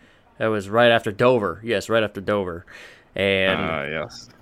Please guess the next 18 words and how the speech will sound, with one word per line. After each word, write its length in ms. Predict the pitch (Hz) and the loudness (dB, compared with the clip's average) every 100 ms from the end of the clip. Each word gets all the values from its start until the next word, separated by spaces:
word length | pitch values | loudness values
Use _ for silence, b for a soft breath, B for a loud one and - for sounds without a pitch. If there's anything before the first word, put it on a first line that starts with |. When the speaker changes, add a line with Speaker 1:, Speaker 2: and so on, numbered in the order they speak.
| _ _ | _ _
Speaker 1:
Yes. 220 | 117 107 98 | -6 0 0
Speaker 2:
Alex 260 | 95 - | 0 -2
Bowman 320 | 104 95 92 90 | -2 0 -2 -4
and 100 | 85 | -6
the 60 | 95 | -6
Hendrick 280 | 92 90 | -4 -4
domination. 680 | 92 85 87 87 87 - 120 - | -4 -4 -6 -6 -8 -8 -12 -14
Speaker 1:
Yes, 600 | - 101 113 - - - - _ _ | -8 0 0 0 -8 -16 -20 _ _
which 160 | 117 113 | -8 -6
was 140 | 104 | -6
a 60 | 95 | -4
wonderful, 560 | 107 104 101 104 95 92 | -2 -2 -4 -6 -8 -8
which 280 | 104 110 | -6 -6
was 120 | 101 95 | -6 -6
a 60 | |
very 460 | 95 107 104 113 101 | -6 -6 -2 0 0
wonderful 340 | 107 101 101 | -2 -4 -6
race. 380 | 95 98 92 - | -6 -6 -8 -14